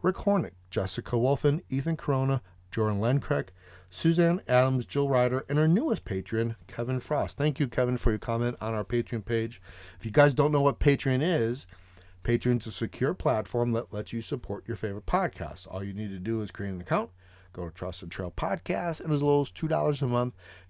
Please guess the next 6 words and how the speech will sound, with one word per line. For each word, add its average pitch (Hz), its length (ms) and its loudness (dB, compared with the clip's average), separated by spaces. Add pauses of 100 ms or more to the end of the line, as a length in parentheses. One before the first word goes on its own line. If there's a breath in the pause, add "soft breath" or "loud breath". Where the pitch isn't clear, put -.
(140)
get 120 340 2
exclusive 113 720 -6
content 101 640 -6 (180)
and 117 520 -2 (1120 soft breath)
our 101 180 4
podcast 110 720 -2